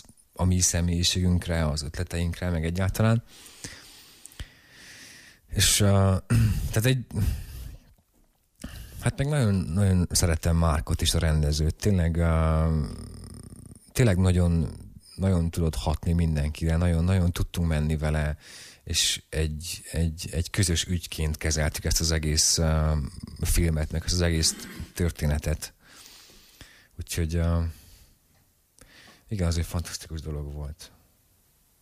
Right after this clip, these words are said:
A forgatás előtt volt egy, ö, egy ilyen csapatépítő, amin igazából csak hárman vettünk részt, a, a főszereplő Andris, ö,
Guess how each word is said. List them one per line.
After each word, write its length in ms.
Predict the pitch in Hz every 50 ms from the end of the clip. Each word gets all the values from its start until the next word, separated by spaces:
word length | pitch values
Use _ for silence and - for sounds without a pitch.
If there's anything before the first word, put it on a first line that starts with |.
| _ _ _ _ _
A 40 |
forgatás 580 | - - 101 104 104 92 87 - 82 85 - -
előtt 220 | 92 87 85 -
volt 280 | - 92 90 87 - -
egy, 220 | 85 82 78 80
ö, 240 | 85 82 82 82 80 78 78 - - _ _ - _ _ _ _ _ - - - - - - - - - - -
egy 140 | - 85 85
ilyen 180 | 85 76 73
csapatépítő, 960 | 78 - 90 85 90 87 - 90 90 - - 90 - - 92 90 87 87 87 - - - - - - - - - - - - - - _ _ _ - _ _ _ _ - - - - - _ _ _ _
amin 380 | _ - 87 87 90 87 87 90
igazából 500 | 92 85 90 87 - 85 85 85 85 85
csak 160 | - - -
hárman 400 | - 90 85 82 82 90 87 85
vettünk 400 | 87 87 - - - 92 90 90
részt, 360 | - 98 98 98 - - -
a, 380 | 85 80 80 78 78 78 76 76
a 120 | - - 85
főszereplő 600 | - 92 85 82 - 82 87 85 - - 80 82
Andris, 580 | 85 87 87 85 85 85 82 - - - - - -
ö, 400 | 85 82 80 78 78 76 76